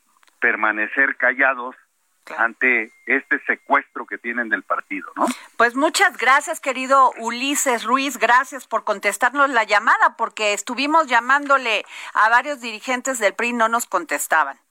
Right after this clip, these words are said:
Speaker 2: O sea, que no digan que no tenemos aquí este equilibrio informativo.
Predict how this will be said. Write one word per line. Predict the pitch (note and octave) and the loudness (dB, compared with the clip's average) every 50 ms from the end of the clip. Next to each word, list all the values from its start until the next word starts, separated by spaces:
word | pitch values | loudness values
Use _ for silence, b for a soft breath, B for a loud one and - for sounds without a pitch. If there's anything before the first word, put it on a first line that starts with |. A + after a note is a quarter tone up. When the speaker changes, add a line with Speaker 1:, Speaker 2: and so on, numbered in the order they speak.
| _ | _
Speaker 2:
O | - - | -4 -4
sea, | F3+ - G3 F3+ F3 | -2 0 0 -2 -2
que | _ - F#3 F3+ F3 E3+ | _ -6 -6 -6 -6 -4
no | F3 F#3+ G3+ G#3 | -4 -4 -4 -4
digan | G#3 A3+ G3 G#3+ A3 A#3 | -4 -4 -2 -2 -2 -2
que | - - F#3+ F3+ F3 | -2 -2 -2 0 0
no | F3 F#3 F#3+ F#3+ G3 G3+ G#3 G#3 | -2 -2 0 2 4 4 2 2
tenemos | - G#3 F#3+ F#3+ F#3 F#3 F#3+ G3 G3 G3 G3 - - | 2 -2 0 0 -2 -4 -2 -2 -2 -2 -2 -2 -4
aquí | E3 - - - G#3 A3 A#3+ C#4 - B B B B B B B | -4 -4 -6 -8 -8 -6 -8 -8 -10 B B B B B B B
este | - F3 F3 - - - F3+ | -6 -6 -4 -4 -2 -2 -2
equilibrio | F3 - - F#3+ F3+ F3 F#3+ G3 F#3+ G3 G#3+ | -2 -2 -4 -6 -4 -2 -2 0 0 0 0
informativo. | A3+ - - F#3 - D#3 D#3 D#3 - - F3 F3 C#3+ | 0 0 0 -2 -2 -2 -4 -6 -6 -8 -14 -12 -12